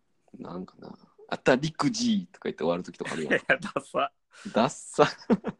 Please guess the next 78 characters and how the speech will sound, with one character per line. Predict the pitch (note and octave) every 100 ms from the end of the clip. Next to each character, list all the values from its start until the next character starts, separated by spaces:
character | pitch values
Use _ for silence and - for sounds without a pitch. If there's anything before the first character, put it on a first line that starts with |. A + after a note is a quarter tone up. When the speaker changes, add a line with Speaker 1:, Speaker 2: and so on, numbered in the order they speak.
| _ _ _ _ _ _ - -
Speaker 2:
ま | B2+
あ、 | A#2
エ | F3+
ー |
ス | D#3+
と | -
か | A#2 G2+ - -
踏 | C#3+
み | D3+ D#3+
に | B2+
踏 | -
む | G#2
か | G#2+ F2+
ら、 | F#2 E2+ - _ _ _ -
Speaker 1:
う | G2
ん。 | F2 D3+
Speaker 2:
あ | F#2
の、 | F2 - - _
サ | - B2
ン |
プ | B2+
リ | C3+
ン | C3+
グ | C3+
と | B2+
か | F#2+
で、 | F2
こ | -
こ | B2+
で | B2+
や | C3+
れ |
て | -
全 | - A2+
て | -
感 | A2+ B2 A2
謝、 | G2
般 | A#2 A2+ G2+
若 | F2+
と | _
か | F2
も | F2 F2+
う | F2
二 | G#2+
バ | A#2+ B2+
ー | B2
ス |
目 | A#2+
ぐ | A#2
ら |
い | F#2
で |
言 | D2+
っ |
て | E2+
る |
や | D#2+
ろ。 | - _ _ _ - -
Speaker 1:
う |
ん。 |
あ、 | G2+
そ | - G#2
う |
ね。 | E2 -
多 | B2
分 | F#2+ F2
ね。 | E2+
Speaker 2:
こ |
こ |
詰 | C#3+ -
め | D3
て | -
言 | F#2+
っ | F#2+
ち | -
ゃ |
っ | -
て。 | - -